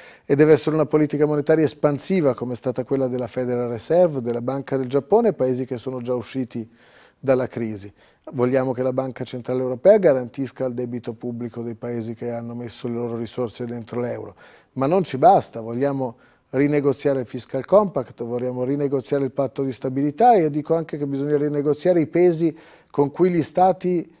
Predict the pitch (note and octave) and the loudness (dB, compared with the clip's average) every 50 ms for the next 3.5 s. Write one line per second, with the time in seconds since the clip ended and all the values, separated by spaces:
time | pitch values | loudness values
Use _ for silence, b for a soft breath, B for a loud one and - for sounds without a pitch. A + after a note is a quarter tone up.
0 | b b b b b _ - - C3+ C3 C3 B2+ B2+ B2+ B2 B2 B2 B2 A#2+ A#2 | b b b b b _ -4 -2 0 0 0 0 -2 -2 -2 -4 -4 -6 -8 -10
1 | A#2 A#2+ A#2 A2 _ - E3+ F3 E3+ D#3+ E3+ D#3+ D#3 D3+ D3 D3+ D3 C#3+ - C#3+ | -10 -12 -14 -14 _ 2 2 2 4 4 2 2 2 0 -2 -2 -4 -4 -4 -2
2 | C#3+ C#3+ C#3 C#3 C#3 C3+ C#3 C#3+ C#3+ C#3+ C#3+ C#3 C#3 C#3 C3 - D#3 D3 C3 A#2 | 0 2 2 0 0 -2 -4 -4 -4 -4 -4 -2 -4 -4 -2 -2 -2 -2 -2 -2
3 | G#2+ _ B2 A#2 A2 - - B2+ B2+ | -6 _ -10 -10 -10 -8 -6 -6 -6